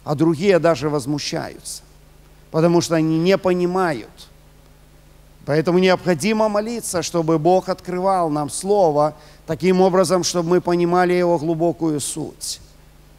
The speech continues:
И особенно мне нравится то, о чем я упомянул уже, а, шестнадцатый стих. Но пятнадцатый еще говорит интересную вещь. Христос говорит: "Я радуюсь за вас,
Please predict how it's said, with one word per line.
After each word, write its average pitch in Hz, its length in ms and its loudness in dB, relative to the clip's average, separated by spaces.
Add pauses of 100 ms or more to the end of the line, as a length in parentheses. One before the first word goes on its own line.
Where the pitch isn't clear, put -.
(260)
И 165 500 4 (420)
особенно 254 540 2
мне 196 160 4
нравится 202 460 4
то, 202 180 2
о 196 80 2
чем 185 220 0
я 170 260 4
упомянул 165 640 2
уже, 139 440 2 (600)
а, 131 520 2 (380)
шестнадцатый 185 640 0
стих. 180 320 -4
Но 175 140 2
пятнадцатый 247 580 -4
еще 208 300 0
говорит 165 340 0
интересную 123 720 -4
вещь. - 400 -16 (360)
Христос 202 420 0
говорит: 196 340 4
"Я 175 180 4
радуюсь 170 480 4
за 135 200 2
вас, 131 420 0